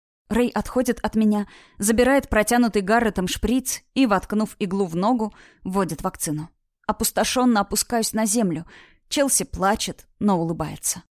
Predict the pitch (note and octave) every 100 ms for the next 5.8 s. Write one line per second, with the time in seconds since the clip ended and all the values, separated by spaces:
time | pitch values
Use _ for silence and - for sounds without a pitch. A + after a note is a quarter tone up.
0 | _ _ A3 F#3+ E3 - F#3 E3+ - F3+
1 | E3 - E3 _ _ _ - B3 A#3 -
2 | C4 C4+ A#3+ F3+ F#3 - B3 G#3+ - G#3
3 | F#3+ A3+ G#3+ A3 - G3 E3 F3 _ _
4 | - C4+ B3+ B3 C#4+ D4 G3+ A#3 C4 C4
5 | C4+ C4+ C4+ C4+ - E3+ D#3 -